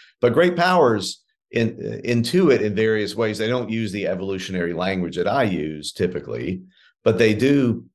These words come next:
shape the environment to favor themselves. And in doing that, it, they're often favoring their own type of country, their own regime type. So,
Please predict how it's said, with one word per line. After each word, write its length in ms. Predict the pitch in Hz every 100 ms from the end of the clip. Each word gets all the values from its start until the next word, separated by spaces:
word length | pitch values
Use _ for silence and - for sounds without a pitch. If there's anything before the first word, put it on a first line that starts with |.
| _
shape 360 | - - 135 127
the 380 | 113 107 104 -
environment 640 | 101 95 98 101 101 95
to 120 | - 95
favor 400 | - 120 113 101
themselves. 1000 | 92 92 - 120 156 185 202 190 - -
And 120 | 107
in 140 | 107
doing 360 | 117 156 170 123
that, 300 | 107 104 -
it, 140 | 113
they're 160 | 120 123
often 380 | 147 123 101 95
favoring 440 | - 123 117 104
their 160 | 98 98
own 180 | 98
type 320 | 92 - 101 90
of 140 | 87
country, 300 | 92 78 82
their 160 | 87 101
own 140 | 101
regime 440 | 95 90 95 95
type. 360 | 90 73 58 - _ _ _ - - -
So, 640 | - 110 104 98 95 92